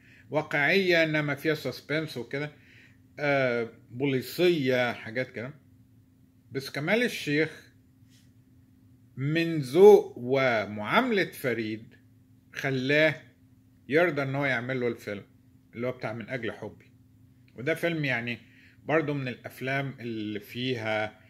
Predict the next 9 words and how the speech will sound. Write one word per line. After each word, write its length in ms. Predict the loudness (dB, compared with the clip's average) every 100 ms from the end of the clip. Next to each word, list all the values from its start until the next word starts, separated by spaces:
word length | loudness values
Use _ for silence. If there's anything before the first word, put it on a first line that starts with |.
| -20 -16
حكاية 400 | -12 -4 -4 -4
غرامي، 640 | -8 -2 2 2 0 -2
ويعني 1300 | -4 -6 -8 -12 -12 -10 -10 -12 -12 -14 -14 -14 -14 -14 -16 -16 -16
المقدمة 560 | -18 -20 -14 -8 -6 -6
الموسيقى 380 | -10 -12 -10
بتاعت 240 | -8 -8 -12
حكاية 260 | -12 -10
غرامي 520 | -8 -8 -4 -2 -2 -6
الجميلة، 760 | -10 -12 -12 -4 -2 0 -2